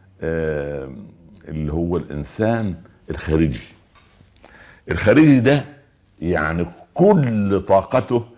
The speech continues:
يستخدمها لخدمة الآخر، ويعتبر نجاحهم في نجاحه، سواء أولاده، أهله، آه، زملاؤه، سبحان الله، آه، له بريق، آه، خارجي، وله نشاط اجتماعي، وله حضور.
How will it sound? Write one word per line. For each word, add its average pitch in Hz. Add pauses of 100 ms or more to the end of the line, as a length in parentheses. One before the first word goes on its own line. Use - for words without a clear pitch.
(180)
يستخدمها 98
لخدمة 110
الآخر، 71 (1400)
ويعتبر 95
نجاحهم 110
في 107
نجاحه، 92
سواء 131
أولاده، 101
أهله، 95 (320)
آه، 92
زملاؤه، 98
سبحان 98
الله، 98 (380)
آه، 80
له 113
بريق، 113 (100)
آه، 80
خارجي، 90 (220)
وله 95
نشاط 107
اجتماعي، 95
وله 90
حضور. 92